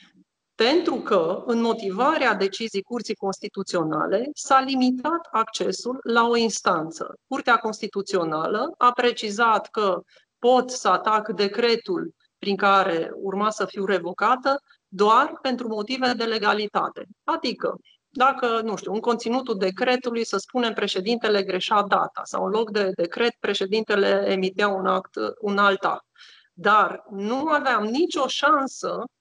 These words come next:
pe fondul problemei, și anume dacă motivele de revocare erau corecte sau nu erau corecte. Așa cum astăzi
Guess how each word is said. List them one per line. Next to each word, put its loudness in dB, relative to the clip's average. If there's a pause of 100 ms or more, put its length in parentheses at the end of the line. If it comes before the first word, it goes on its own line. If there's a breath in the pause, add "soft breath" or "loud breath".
(400)
pe 2
fondul 2
problemei, -2
și -4
anume 2
dacă 0
motivele -2
de -6
revocare -4 (120)
erau 0
corecte 0
sau -6
nu -6
erau -2
corecte. -6 (400)
Așa 0
cum 0
astăzi 0